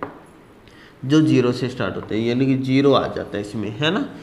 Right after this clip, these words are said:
वन, टू, थ्री ये तो आते ही आते हैं, साथ में क्या आता है, ज़ीरो आ जाती है इसमें।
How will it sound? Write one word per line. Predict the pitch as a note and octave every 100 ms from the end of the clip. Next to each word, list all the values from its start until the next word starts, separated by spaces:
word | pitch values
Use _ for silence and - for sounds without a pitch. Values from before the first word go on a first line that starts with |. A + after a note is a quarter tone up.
| - - -
वन, | B2+ C3+ D3 F3+ F#3 F3+
टू, | D#3 D#3+ D#3+
थ्री | D#3+ D3+
ये | C#3+ C#3+
तो | D3 D#3
आते | A2+ - C#3
ही | C#3 F3
आते | F3 A#2 -
हैं, | C3+ D3+
साथ | D#3 D3+ C3 C#3+
में | C3+
क्या | B2+
आता | A2+ C3+
है, | C3
ज़ीरो | C3 C3 B2+
आ | A2+
जाती | - - -
है | -
इसमें। | - F#2+ B2